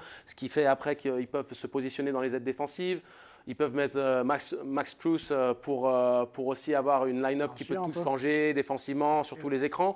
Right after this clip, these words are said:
Speaker 2: Mhm.
Speaker 1: Donc Miami a l'avantage. Mais derrière, ça reste du basket et on sait que c'est un sport d'adresse. Donc quand t'as une équipe comme Atlanta qui, qui peut mettre dedans, mais c'est la raison pour laquelle je pense que Atlanta, même s'ils passeront pas le Heat, passeront, euh, au prochain,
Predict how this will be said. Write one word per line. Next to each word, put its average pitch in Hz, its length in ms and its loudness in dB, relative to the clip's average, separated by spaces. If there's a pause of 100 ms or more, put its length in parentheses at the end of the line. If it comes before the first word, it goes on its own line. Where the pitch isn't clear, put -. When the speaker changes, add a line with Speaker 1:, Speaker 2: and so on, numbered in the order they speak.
Speaker 2:
Mhm. 180 260 -4
Speaker 1:
Donc 180 300 4
Miami 170 600 2
a 143 80 2
l'avantage. 143 520 0
Mais 139 140 0
derrière, 160 460 4
ça 147 120 0
reste 160 160 2
du 180 80 -8
basket 147 420 0
et 135 40 -4
on 123 60 -4
sait 151 120 -6
que 147 60 -8
c'est - 80 -6
un 135 40 -2
sport 139 200 0
d'adresse. 135 400 2
Donc 131 140 -4
quand 143 140 -4
t'as 143 140 0
une 135 100 0
équipe 135 200 -6
comme 131 160 -2
Atlanta 135 480 2 (480)
qui, 131 240 -2
qui 131 140 -10
peut 143 140 2
mettre 135 180 0
dedans, 160 520 2
mais 117 60 -10
c'est 139 140 0
la 131 80 4
raison 135 160 0
pour 143 120 -2
laquelle 135 200 0
je - 80 -12
pense 151 180 -4
que 143 80 0
Atlanta, 131 460 2
même 143 180 -2
s'ils - 160 -10
passeront 135 240 -2
pas 131 140 0
le 120 120 0
Heat, 156 160 -4
passeront, 139 500 -4
euh, 123 80 0
au 113 60 -2
prochain, 117 440 -8